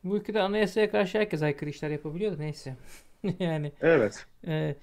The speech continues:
Speaker 2: Bu ülkede hukuka karşı herkes istediğini
Speaker 1: Herke-, aynen.
Speaker 2: neredeyse
Speaker 1: Bak şimdi bu,
Speaker 2: yapabiliyor.
Speaker 1: Buhri, Buhri geldi. Hoş geldin Buhri. E, a-, a-, yani Buhri <laughs> daha iyi biliyordur hukuka karşı işlenen,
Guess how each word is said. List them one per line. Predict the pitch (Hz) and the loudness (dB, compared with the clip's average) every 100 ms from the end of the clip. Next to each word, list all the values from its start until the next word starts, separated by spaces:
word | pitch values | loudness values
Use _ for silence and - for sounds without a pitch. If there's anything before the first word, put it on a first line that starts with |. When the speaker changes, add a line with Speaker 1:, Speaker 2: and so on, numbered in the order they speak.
| - | -4
Speaker 2:
Bu | 127 208 | 4 6
ülkede | 190 185 | 8 6
hukuka | 208 165 160 208 277 | 6 6 6 4 4
karşı | 180 - 127 | 2 4 4
herkes | 123 113 120 | 4 2 -2
istediğini | 107 - 117 | -6 -4 0
Speaker 1:
Herke-, | 170 101 - 165 | 0 -2 -2 0
aynen. | 139 | 0
Speaker 2:
neredeyse | 123 117 | 0 0
Speaker 1:
Bak | 156 | 0
şimdi | - 110 | 0 0
bu, | 170 | 0
Speaker 2:
yapabiliyor. | 196 98 190 | 0 2 4
Speaker 1:
Buhri, | 160 160 - - | 4 0 -4 0
Buhri | 175 170 180 | 2 2 2
geldi. | 156 147 | 2 2
Hoş | 160 160 | 0 0
geldin | 170 156 151 | 0 0 0
Buhri. | 151 151 165 - - | -2 0 -2 -4 -2
E, | 156 151 151 - | 0 0 0 -4
a-, | 160 156 160 | -4 -2 0
a-, | 160 - | -2 0
yani | 165 147 147 | 0 0 -2
Buhri | - 156 160 - 190 | -6 -2 0 2 2
<laughs> | 139 | 6
daha | 170 | 6
iyi | 165 160 | 6 4
biliyordur | 143 151 147 143 | 0 0 0 -2
hukuka | 147 151 143 | -4 -6 -4
karşı | 143 143 - | -2 -2 -4
işlenen, | 151 - 139 139 147 | -10 -4 -2 -2 -4